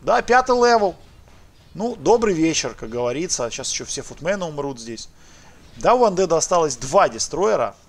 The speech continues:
Ну, блин, пятая панда. И Хуман до конца идет, понимаете? Он лезет до конца, он отдает всю армию на панде. Че им качество отдаст?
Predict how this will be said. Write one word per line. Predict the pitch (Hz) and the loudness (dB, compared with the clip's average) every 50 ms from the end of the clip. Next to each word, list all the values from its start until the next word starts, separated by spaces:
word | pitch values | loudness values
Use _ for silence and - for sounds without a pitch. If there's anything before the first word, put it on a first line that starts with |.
| - - - - - - - - - | -20 -20 -20 -20 -20 -20 -20 -18 -12
Ну, | 120 131 123 - - 107 | -12 -12 -12 -10 -6 -4
блин, | 127 170 214 220 151 110 - | -4 -2 -2 -4 -6 -6 -6
пятая | - 175 214 226 - 160 143 | -2 0 0 2 2 0 -2
панда. | 127 - - 165 180 196 196 160 123 104 - | -2 -2 -2 0 2 2 2 0 -4 -8 -8
И | - 127 | -8 -10
Хуман | - - - 254 262 233 185 | -10 -8 -4 -2 -2 -2 -2
до | 180 | -2
конца | - - 208 202 - - 262 240 185 | -2 -2 -4 -2 0 0 2 2 2
идет, | 165 180 156 - | 0 -2 -6 -6
понимаете? | - 131 127 147 202 240 226 - | -10 -12 -6 -4 -2 -2 -2 -4
Он | 147 131 123 | -6 -8 -4
лезет | 135 190 233 208 165 139 | -2 -2 -2 -2 -2 -4
до | 131 135 | -6 -8
конца, | - 156 151 - 175 151 | -8 -6 -6 -4 -4 -4
он | 135 127 | -4 -4
отдает | 113 123 151 180 185 - - - - - _ - | -8 -6 -4 -4 -6 -6 -10 -20 -20 -20 _ -10
всю | - - - - 220 247 233 220 - | -6 -2 0 0 2 2 2 0 2
армию | 165 160 160 147 131 120 113 107 | 2 4 4 2 0 -4 -8 -10
на | 104 110 113 110 107 104 104 104 - - | -10 -8 -8 -8 -8 -8 -8 -10 -8 -6
панде. | 131 117 107 104 98 92 92 - - - - - - - - - - - - - - - - _ - - - - | -6 -6 -6 -8 -16 -18 -20 -20 -20 -20 -20 -20 -20 -20 -20 -20 -20 -20 -20 -20 -20 -20 -20 _ -20 -20 -16 -8
Че | - - 190 185 | -6 -4 -4 -2
им | 156 123 | -4 -4
качество | - 156 175 165 - - - - 123 117 117 117 113 113 110 | -2 -2 -2 -2 -2 -6 -8 -8 -8 -8 -6 -6 -6 -6 -8
отдаст? | 110 107 104 113 110 - - | -10 -10 -10 -10 -10 -10 -14